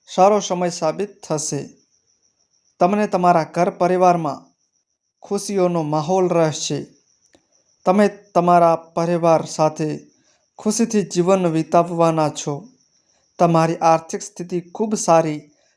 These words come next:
રહેશે. બિઝનેસ કરનારા લોકોને પોતાના બિઝનેસમાં લાભ પણ મળશે. તમારા પર મેલડી માની કૃપા બની રહેશે.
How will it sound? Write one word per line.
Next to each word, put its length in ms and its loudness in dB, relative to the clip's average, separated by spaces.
રહેશે. 760 -6
બિઝનેસ 500 0
કરનારા 560 2
લોકોને 600 -4
પોતાના 600 -4
બિઝનેસમાં 680 -4
લાભ 280 0
પણ 180 0
મળશે. 760 -2
તમારા 320 4
પર 300 -2
મેલડી 280 -2
માની 300 -2
કૃપા 440 0
બની 340 -2
રહેશે. 540 -2